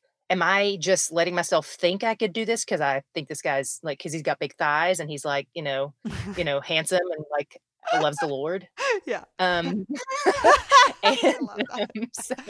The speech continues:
Speaker 2: Oh my
Speaker 1: like,
Speaker 2: gosh.
Speaker 1: is that why I'm, am I fooling myself? There would be, like,
Speaker 2: Yes.
Speaker 1: this initial hesitation on my part.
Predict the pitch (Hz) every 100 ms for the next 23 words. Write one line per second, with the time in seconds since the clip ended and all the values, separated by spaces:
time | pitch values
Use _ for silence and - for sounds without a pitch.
0 | 214 - - 330 311 285 240 240 240 240
1 | - 226 202 156 160 160 202 214 220 220
2 | 220 220 196 165 151 170 160 196 214 214
3 | 233 202 214 240 196 185 180 190 175 170
4 | 202 196 - - 156 - 143 139 135 127
5 | 156